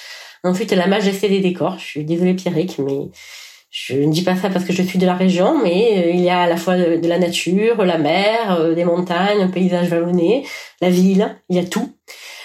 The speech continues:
Et surtout, Marseille est une ville populaire, c'est une ville métissée. Les gens se reconnaissent dans cette ville-là. Dans la cité phocéenne, tout le monde peut s'y reconnaître. C'est la même chose d'ailleurs pour Sète,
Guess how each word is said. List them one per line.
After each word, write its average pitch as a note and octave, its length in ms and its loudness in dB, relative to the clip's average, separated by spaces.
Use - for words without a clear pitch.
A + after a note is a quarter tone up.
Et A#3+ 60 0
surtout, E4+ 260 0
Marseille D#4+ 300 0
est E4 80 -2
une A#3+ 140 0
ville A3+ 180 -4
populaire, D#4+ 500 2
c'est F#3+ 140 -6
une G3 160 2
ville F#3+ 180 0
métissée. C#4 760 0
Les F3+ 100 4
gens B3+ 160 4
se A3+ 140 -4
reconnaissent A#3+ 680 0
dans E3+ 140 0
cette E3 220 -4
ville-là. D#3 400 -2
Dans D#3+ 80 0
la D#3 60 -2
cité G3 200 0
phocéenne, G#3 460 0
tout A#3 80 -8
le A3+ 80 0
monde B3+ 180 0
peut G3+ 80 -2
s'y F#3 160 -4
reconnaître. F#3 640 0
C'est G3+ 100 -4
la A#3 80 2
même C#4 120 0
chose C4+ 220 -2
d'ailleurs A3+ 180 0
pour G3 140 -8
Sète, - 360 -4